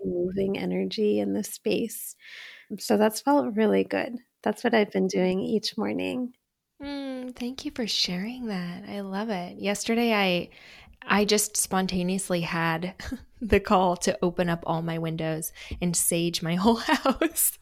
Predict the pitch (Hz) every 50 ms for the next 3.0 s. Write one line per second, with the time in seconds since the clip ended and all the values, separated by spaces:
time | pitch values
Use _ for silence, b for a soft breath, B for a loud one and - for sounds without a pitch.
0 | - - 554 - 214 208 - 226 240 247 262 285 277 277 277 294 262 294 262 277
1 | 277 262 247 254 240 233 233 220 220 214 208 208 208 196 190 185 190 202 220 220
2 | 185 214 220 - - - 269 226 220 220 208 180 196 202 190 185 180 175 165